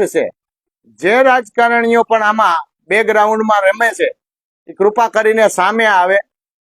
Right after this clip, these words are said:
અન્યાય થતો હોય ત્યાં અમે હાજર રહીશું જ અને રહેશું જ. અન્યાય થવા નહીં દઈએ. લેખિત છે, સંતની સમિતિની, બધા સંતોની સહમતિથી છે,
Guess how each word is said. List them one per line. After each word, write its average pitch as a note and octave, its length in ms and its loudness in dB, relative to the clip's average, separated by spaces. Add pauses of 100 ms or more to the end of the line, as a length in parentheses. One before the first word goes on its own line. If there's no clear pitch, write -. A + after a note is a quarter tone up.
(880)
અન્યાય A#3 400 2
થતો G#3 500 -2 (100)
હોય G#3+ 260 2
ત્યાં G3+ 360 -2
અમે G#3 200 -2
હાજર F3 380 2
રહીશું F3 380 0
જ F#3 60 0
અને F3+ 180 0
રહેશું E3+ 400 0
જ. - 40 -14 (380)
અન્યાય G#3 300 -2
થવા F#3 340 0
નહીં F#3+ 260 -2
દઈએ. D#3 400 0 (600)
લેખિત F3+ 640 -2
છે, A3+ 200 -2 (240)
સંતની G#3 560 -2
સમિતિની, A3+ 760 0 (1000)
બધા F#3 260 0
સંતોની A3 540 0
સહમતિથી A3 720 -2
છે, G#3+ 140 0